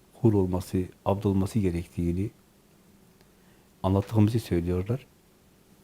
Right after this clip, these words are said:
Ya da Allah'ın kula olan tecellisini, muamelesini anlatıyor.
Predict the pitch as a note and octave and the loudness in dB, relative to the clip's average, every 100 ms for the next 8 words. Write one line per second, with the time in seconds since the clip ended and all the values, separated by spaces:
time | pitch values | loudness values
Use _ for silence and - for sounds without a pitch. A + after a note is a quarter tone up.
0 | - - - - _ - _ _ _ _ | -20 -20 -20 -20 _ -20 _ _ _ _
1 | _ _ _ - - - - - - - | _ _ _ -20 -20 -20 -20 -20 -20 -20
2 | - - - - G#2+ G#2 G#2 A#2+ - - | -20 -20 -20 2 6 6 6 2 -4 -20
3 | - - - - - - - - - - | -20 -20 -20 -20 -20 -20 -20 -20 -20 -20
4 | _ _ _ _ _ _ - G#2+ A2 B2+ | _ _ _ _ _ _ 2 4 6 6
5 | A2+ - G#2 G#2+ F#2+ F#2 E2+ F2+ - - | 4 2 4 4 4 2 0 -4 -10 0
6 | G#2 G2+ F#2 F2 - G2 G#2 - G2+ G2 | 2 2 0 -2 0 0 0 -2 0 2
7 | G2+ G2 - G2 - - F#2+ F2+ - A2+ | 2 0 -2 -6 -6 -2 0 2 0 -4